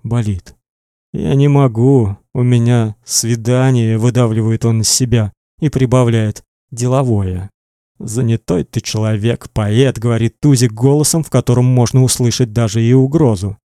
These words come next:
Вообще Эдди начинает понимать, что Тузик не так прост, как ему показалось вначале. Во всяком случае, искусством повелевать своими подданными он владеет прекрасно.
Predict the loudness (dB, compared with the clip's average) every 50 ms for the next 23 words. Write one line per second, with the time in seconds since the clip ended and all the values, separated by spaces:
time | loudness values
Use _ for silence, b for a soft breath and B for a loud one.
0 | _ _ _ -8 -6 -4 -2 -2 -2 -2 -2 0 0 2 2 2 2 2 2 0
1 | 0 2 2 0 2 2 2 2 2 2 0 0 _ 0 2 4 4 4 2 0
2 | 0 -2 -6 -12 -6 -6 -6 -4 -2 -2 -2 0 0 -2 -2 2 2 2 2 2
3 | 0 -2 -2 -2 -2 0 0 0 -2 -4 -6 -6 -2 0 0 0 0 0 -2 -2
4 | -2 -2 -2 -2 0 -2 -2 -2 -2 -2 -2 -2 -2 -2 -2 0 -2 -2 0 -2
5 | -4 -8 -10 _ _ _ _ -6 -4 -2 -2 0 -2 0 0 -2 -2 0 0 2
6 | 2 2 2 2 2 2 2 0 0 0 -2 -2 0 0 2 2 2 2 0 0
7 | 2 2 2 2 2 0 0 0 0 -2 0 2 2 2 4 4 2 0 0 0
8 | -2 -2 -2 -2 -2 0 2 2 2 2 0 0 0 0 0 0 0 0 0 0
9 | 0 0 0 -2 -2 -2 -4 -4 -4 -4 -4 -4 -4 -6 -4 -4 -4 -4 -6 -6
10 | -6 -8 -8 -10